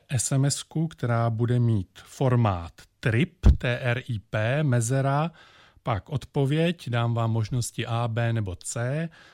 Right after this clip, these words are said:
pak mezera a vaše jméno. Nebo můžete psát taky na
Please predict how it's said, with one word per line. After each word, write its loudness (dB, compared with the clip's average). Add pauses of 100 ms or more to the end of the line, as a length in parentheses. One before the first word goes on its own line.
(140)
pak -12
mezera 0
a -2
vaše -2
jméno. 0 (440)
Nebo 2
můžete 0
psát -4
taky -8
na -4